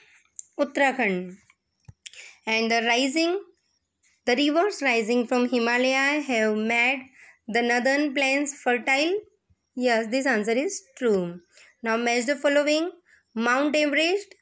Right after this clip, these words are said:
yes, this is located in Himalayas. K two, it is located in Karakoram Range. Kullu in Manali, these are located in Himachal Pradesh. Corbett National Park, It is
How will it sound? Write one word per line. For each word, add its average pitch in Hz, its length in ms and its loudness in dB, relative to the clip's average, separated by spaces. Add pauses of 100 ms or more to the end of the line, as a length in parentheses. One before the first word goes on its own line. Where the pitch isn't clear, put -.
(120)
yes, 247 500 0
this 233 180 -2
is 240 160 -2
located 233 460 0
in 302 300 0 (120)
Himalayas. 208 960 0 (600)
K 269 260 0
two, 339 320 0 (460)
it 202 120 -12
is 285 400 -2
located 233 540 0
in 302 220 0 (100)
Karakoram 233 600 0
Range. 220 580 0 (560)
Kullu 277 300 2
in 294 80 0
Manali, 294 760 2
these 247 300 0
are 254 160 2
located 233 480 0
in 294 240 0
Himachal 240 480 -2
Pradesh. 247 600 0 (440)
Corbett 240 480 2
National 285 400 0
Park, 294 380 2 (560)
It 254 160 -2
is 339 280 0